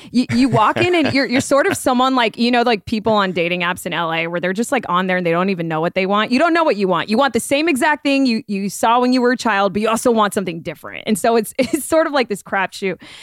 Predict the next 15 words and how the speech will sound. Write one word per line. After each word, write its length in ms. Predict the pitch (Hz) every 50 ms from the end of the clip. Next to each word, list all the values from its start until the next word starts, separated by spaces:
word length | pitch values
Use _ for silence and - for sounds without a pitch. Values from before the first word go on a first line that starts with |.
| - - - - -
And 140 | 254 254 -
for 120 | - 254
me, 240 | 254 285 370 381 330
Genie, 380 | 240 170 214 262 294 302 247 208
like, 180 | 196 196 - -
I 100 | - 190
didn't 160 | 214 277 277 277
even 180 | 226 208 208
know 240 | 196 196 185 190 202
who 140 | 180 190 180
Robin 320 | 175 175 151 - 185 185
Williams 320 | 190 190 185 180 175 165 160
was 400 | 170 196 240 247 214 190 170 165
when 140 | 185 175
I 220 | 170 160 170 160